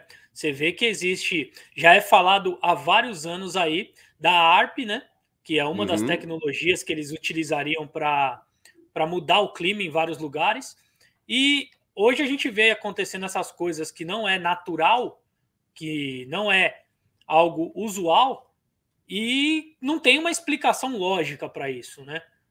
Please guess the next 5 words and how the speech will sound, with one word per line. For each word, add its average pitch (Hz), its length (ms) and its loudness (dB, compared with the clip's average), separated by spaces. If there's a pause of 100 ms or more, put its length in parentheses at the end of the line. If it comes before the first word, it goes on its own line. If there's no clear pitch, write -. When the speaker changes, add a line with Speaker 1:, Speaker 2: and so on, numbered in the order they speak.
(140)
Speaker 1:
Por 185 140 -2
exemplo, 156 580 0 (260)
algumas 165 420 -2
semanas 185 440 -2
atrás, 170 680 -2